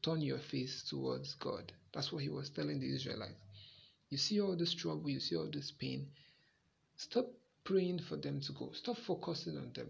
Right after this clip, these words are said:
The idea is, when you see all those things, then turn to face me.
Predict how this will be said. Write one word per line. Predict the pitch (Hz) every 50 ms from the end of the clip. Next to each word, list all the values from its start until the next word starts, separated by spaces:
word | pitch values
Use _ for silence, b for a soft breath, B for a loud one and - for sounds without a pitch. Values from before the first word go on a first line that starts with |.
| - -
The | - - -
idea | 170 165 160 170 214 240 220
is, | 170 135 123 131 - - -
when | 165 170 226 247 214
you | 180 147
see | - - - 170 165
all | 156 147 131 127
those | 135 131 - - -
things, | 113 113 - - - -
then | 202 208 175 165 165 - - - -
turn | - 208 202 196 185 165 151 143 135 127 -
to | - - 135
face | - - - 160 160 - - -
me. | 147 131 131